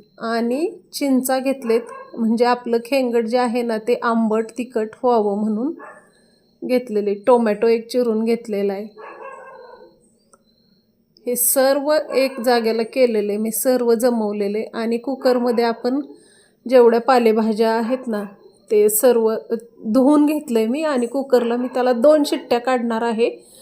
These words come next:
पण दोन शिट्ट्या काढण्याच्या आधी मी फक्त त्याला अर्धा ग्लास पाणी ओतणार आहे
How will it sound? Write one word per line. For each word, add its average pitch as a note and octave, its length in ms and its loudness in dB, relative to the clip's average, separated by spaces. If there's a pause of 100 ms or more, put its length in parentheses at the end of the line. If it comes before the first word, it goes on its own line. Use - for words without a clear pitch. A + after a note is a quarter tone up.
(300)
पण B3+ 240 2
दोन D4+ 220 6
शिट्ट्या D#4 340 0
काढण्याच्या B3+ 500 0
आधी A#3+ 140 0
मी C4+ 140 -4
फक्त - 340 -8
त्याला D4+ 280 0
अर्धा C4 460 2
ग्लास C#4 340 -2
पाणी B3+ 340 0
ओतणार A#3+ 440 -2
आहे A3 300 -6